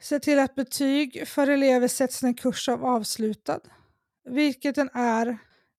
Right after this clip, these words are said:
eh, vilket är när den av huvudmannen beslutade undervisningstiden för kursen upphör. Se till att skolans lärare vid betygssättning på kurser där elever genomfört nationella prov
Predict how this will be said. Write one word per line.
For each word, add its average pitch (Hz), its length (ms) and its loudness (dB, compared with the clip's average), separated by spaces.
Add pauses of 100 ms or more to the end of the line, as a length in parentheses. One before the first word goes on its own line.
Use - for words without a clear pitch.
(140)
eh, 254 180 2
vilket 285 400 0
är 247 240 2
när 247 120 4
den 302 200 4
av 320 100 4
huvudmannen 247 580 2
beslutade 240 560 -2
undervisningstiden 240 1120 -2
för - 120 -8
kursen 240 440 -4
upphör. 247 480 -12 (1120)
Se - 120 -2
till 311 220 4
att 269 100 6
skolans 247 520 2
lärare 233 400 4
vid 214 160 0
betygssättning 220 720 -6
på 233 120 -6
kurser 254 360 -4
där 226 180 0
elever 240 560 0
genomfört 233 520 0
nationella 226 440 -4
prov - 300 -12